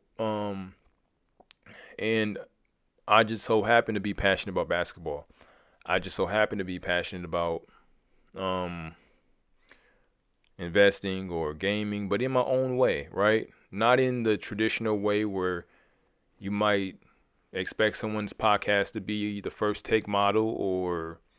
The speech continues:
you know, et cetera, you know.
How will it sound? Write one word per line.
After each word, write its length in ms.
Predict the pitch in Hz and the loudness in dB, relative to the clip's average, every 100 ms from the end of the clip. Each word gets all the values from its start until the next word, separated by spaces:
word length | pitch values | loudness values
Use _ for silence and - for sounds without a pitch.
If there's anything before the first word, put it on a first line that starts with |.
| _ _ _ _ _ _ _ _ | _ _ _ _ _ _ _ _
you 120 | 107 | -6
know, 180 | 98 90 | -4 -2
et 120 | 90 | -4
cetera, 640 | - 123 107 82 73 76 - _ | 2 4 4 2 -6 -10 -16 _
you 120 | 95 | -10
know. 260 | 87 82 85 | -6 -6 -8